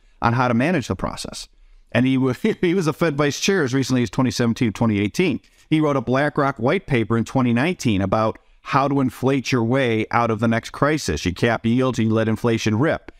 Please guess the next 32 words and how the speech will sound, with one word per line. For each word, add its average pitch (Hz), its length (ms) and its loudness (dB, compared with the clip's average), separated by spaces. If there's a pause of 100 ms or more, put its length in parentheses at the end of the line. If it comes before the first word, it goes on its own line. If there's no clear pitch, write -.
(300)
Uh, 107 260 2
with 147 380 -2
the 135 140 2
head 127 160 0
of 120 60 0
the 113 80 -2
Swiss 147 240 -2
National 127 320 0
Bank 120 400 0
and 110 140 2
a, 110 240 0
and 107 160 2
a, 107 280 2
uh, 101 180 2
former 139 280 0
head 107 120 2
of 107 40 2
the 101 40 0
Swiss 110 240 0
National 104 320 0
Bank 104 320 0
and 110 100 2
a, 101 160 0
and 101 140 2
a, 98 220 0
and 104 120 2
a 98 40 0
Bank 104 260 0
of 104 100 0
Canada 151 380 0
governor. 76 340 -2
So 143 300 0